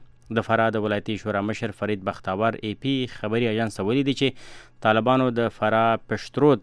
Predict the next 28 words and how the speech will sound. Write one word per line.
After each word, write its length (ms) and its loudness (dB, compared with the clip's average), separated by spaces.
بالابلوک 460 4
او 80 2
فراه 260 2
ښار 260 4
په 120 -4
ځینو 180 -2
برخو 200 -2
کې 260 -4
په 100 -2
افغان 300 -2
ځواکونو 400 -4
بریدونه 340 -6
کړي 180 -12
دي. 80 -10
دوی 140 -2
وایي 180 0
چې 120 -8
یوازې 300 -2
د 40 -8
پشترود 380 -2
ولسوالۍ 560 -4
په 60 -6
برید 220 -6
کې 120 0
اووه 220 2
پولیس 260 -6
وژلي 400 -12
دي. 60 -14